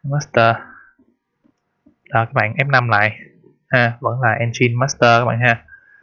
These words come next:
Rồi, như vậy là mình đã giới thiệu xong cho các bạn một bài lab, à, khá là phức tạp về cách, à, về cái dịch vụ, à, cluster Heartbeat các bạn ha, để đồng bộ hóa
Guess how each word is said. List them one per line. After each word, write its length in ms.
Rồi, 200
như 120
vậy 160
là 120
mình 280
đã 320
giới 120
thiệu 180
xong 380
cho 140
các 120
bạn 180
một 100
bài 160
lab, 240
à, 400
khá 180
là 80
phức 180
tạp 260
về 500
cách, 140
à, 540
về 160
cái 160
dịch 180
vụ, 240
à, 80
cluster 500
Heartbeat 300
các 60
bạn 140
ha, 240
để 180
đồng 240
bộ 140
hóa 480